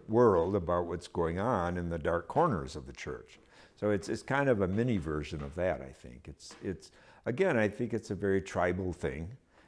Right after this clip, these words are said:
and, and it's a very male thing, I think, where you get together and keep secrets. But, um, so he has some good points in that letter, but to me it's a very disappointing letter because, first of all, he goes, he goes on and on about prayer and fasting and fasting and prayer, and,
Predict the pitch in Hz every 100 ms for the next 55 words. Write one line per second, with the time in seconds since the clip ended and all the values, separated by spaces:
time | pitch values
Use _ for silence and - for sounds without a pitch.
0 | _ _ 101 110 117 139 151 175 165 107
1 | 110 165 95 73 65 60 57 - 62 58
2 | - 78 80 82 80 82 76 78 78 76
3 | 82 - 117 113 76 - - - _ -
4 | - _ 98 113 110 - 107 98 95 92
5 | - _ _ _ _ _ _ - - -
6 | 160 156 185 208 - 156 120 131 117 -
7 | 156 156 - 110 98 82 78 73 82 98
8 | 98 120 117 - - - 139 156 110 117
9 | 110 101 92 76 113 139 110 85 73 76
10 | 92 101 98 107 95 - 156 156 110 104
11 | 98 95 104 101 95 - - - - 101
12 | 107 98 98 107 95 92 95 85 87 85
13 | - 90 90 92 85 - 90 90 - 87
14 | 85 82 87 90 - 85 82 73 95 95
15 | 87 80